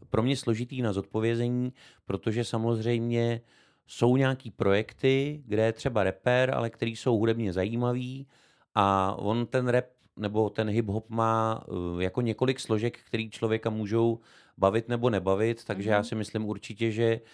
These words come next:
Speaker 1: jako jsou nějaký, mm, odnože, anebo možná interpreti, který mají třeba zajímavou muziku, protože vím, že, vím, že i b-, hiphopeři, eh, občas mívají nějaký jako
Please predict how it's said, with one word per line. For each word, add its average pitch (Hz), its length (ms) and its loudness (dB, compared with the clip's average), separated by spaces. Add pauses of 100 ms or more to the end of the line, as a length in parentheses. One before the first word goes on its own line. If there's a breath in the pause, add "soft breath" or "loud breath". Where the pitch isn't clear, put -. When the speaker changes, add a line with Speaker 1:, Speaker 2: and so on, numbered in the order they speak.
(220 loud breath)
Speaker 1:
jako 104 240 -2
jsou 110 300 0
nějaký, 107 680 -4 (180)
mm, 80 560 -10 (1300)
odnože, 104 840 0
anebo 101 280 -4
možná 104 300 -4
interpreti, 104 720 -4 (320 loud breath)
který 107 180 -2
mají 110 140 0
třeba 117 220 0
zajímavou 107 440 0
muziku, 107 500 0
protože 104 280 -4
vím, 104 180 -2
že, 107 200 -2 (220)
vím, 95 200 -4
že 104 80 -4
i 107 160 0
b-, 101 220 0
hiphopeři, 104 680 -2 (420 loud breath)
eh, 92 40 -4 (280)
občas 101 340 -4
mívají 104 360 -2
nějaký 98 380 -2
jako 101 520 0